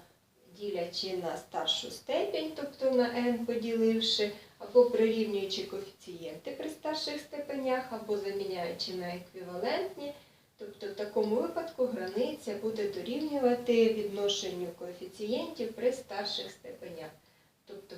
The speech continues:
границя дорівнює дві третіх. Ми дивимось, дві третіх це у нас менше одиниці, отже, ряд збігається.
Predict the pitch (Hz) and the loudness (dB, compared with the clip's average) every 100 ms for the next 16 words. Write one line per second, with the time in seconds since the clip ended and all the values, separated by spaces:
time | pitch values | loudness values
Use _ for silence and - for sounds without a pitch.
0 | - 175 180 240 302 - 247 175 180 233 | -12 -10 -2 -2 0 2 0 0 -2 0
1 | 247 226 226 208 180 190 226 220 165 - | 0 2 2 2 -2 -4 -4 -4 -8 -10
2 | - - _ _ _ _ - _ 285 370 | -12 -20 _ _ _ _ -20 _ -6 -2
3 | 202 190 165 202 247 277 233 277 294 254 | 0 2 0 0 -2 -2 -2 -2 4 12
4 | 254 - - - - - - 202 196 196 | 12 12 4 -8 -14 -16 -8 -6 -6 -6
5 | 196 208 - - 214 208 202 170 - - | -4 -2 -2 -6 -6 -2 0 -2 -4 -2
6 | - 175 - _ - - - 208 180 165 | -2 -4 -16 _ -20 -18 -8 -8 -4 -4
7 | 156 160 - - 302 381 403 - _ _ | -4 -8 -10 -10 -4 -2 -2 -6 _ _
8 | - 214 - - 165 160 165 254 311 - | -12 -10 -6 -4 -2 -2 0 0 -2 -8
9 | _ _ _ _ _ _ _ _ _ _ | _ _ _ _ _ _ _ _ _ _
10 | - 226 226 247 240 247 247 - - | -14 -12 -10 -12 -12 -12 -12 -18 -20